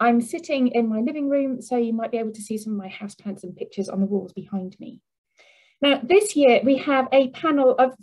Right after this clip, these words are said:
four amazing female scientists from the Department of Zoology here in Cambridge, all exploring themes of animal evolution.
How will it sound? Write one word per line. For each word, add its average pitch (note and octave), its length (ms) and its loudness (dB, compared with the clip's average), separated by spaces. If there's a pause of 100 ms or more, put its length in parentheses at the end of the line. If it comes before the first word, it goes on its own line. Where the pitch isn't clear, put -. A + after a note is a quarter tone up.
four D#4+ 280 -2
amazing C#4 720 0
female C#4 300 -2
scientists G#3+ 600 -6
from A#3 160 -2
the A3+ 80 -4
Department A3+ 540 -2
of A3 120 -6
Zoology A3 460 -4
here B3+ 320 2
in A3+ 140 -2
Cambridge, G#3+ 500 -2 (300)
all D4+ 160 4
exploring B3+ 640 2
themes A#3 400 2
of A3 240 0
animal A3 400 2
evolution. G#3 720 -4